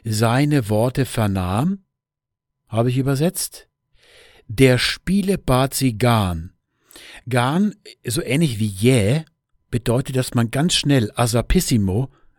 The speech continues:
etwas macht. Und sie bittet nicht darum, sondern sie gebietet es, sie befiehlt es. Sie befiehlt also, dass man ganz schnell veranstaltet und dann, weil das ein intransitives Verbum ist, im Genitiv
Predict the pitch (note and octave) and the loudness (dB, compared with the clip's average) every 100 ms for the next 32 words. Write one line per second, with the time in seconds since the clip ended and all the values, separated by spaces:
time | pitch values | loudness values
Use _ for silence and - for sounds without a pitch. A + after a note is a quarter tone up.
0 | - A#2 G#2+ G#2+ G#2 G2+ F#2+ C3 - - | -4 -4 0 0 0 0 0 -2 -6 -16
1 | - _ _ _ A#2+ A2 A2 E3+ E3 G#2 | -20 _ _ _ -2 -2 2 2 2 0
2 | A#2+ A2+ F#2+ A#2+ G#2 G#2 G#2 G2+ G#2 G#2 | 0 0 -2 -2 -2 -2 -2 -2 -4 -4
3 | E2+ D#3+ - G2+ F#2+ A2+ G2 G2 G2 - | -2 -2 -2 -2 -4 -4 -4 -2 -2 2
4 | C#3+ F3+ - G2 - - - - A#2+ A2 | 2 2 0 -6 -6 -14 -20 -6 -2 0
5 | A#2 E3+ - - A2+ A#2 B2 - A#2 G#2+ | 2 2 0 0 0 0 0 0 -2 0
6 | B2+ - - D3 E3+ - A#2+ G#2 D3+ - | 0 0 0 2 0 0 -4 -2 -2 -2
7 | D3 D3+ F3 E3+ A#2+ A2 A2+ F#3+ - - | -2 -2 -2 -2 -2 0 0 0 -4 -16
8 | - - A2 A2 B2+ A2 G#2+ G2+ - - | -16 -4 -2 0 0 0 -2 -2 -8 0
9 | D3+ - A#2+ A#2 A#2+ A#2+ G#2 F2+ G#2 B2+ | 2 2 0 0 2 0 -2 0 0 2
10 | B2 F#2 C3 - - - - - B2+ B2 | 0 0 0 -2 -14 -20 -20 -8 -2 -2
11 | G#2+ B2 D#3+ - A#2 D#3+ | 2 2 2 0 0 -2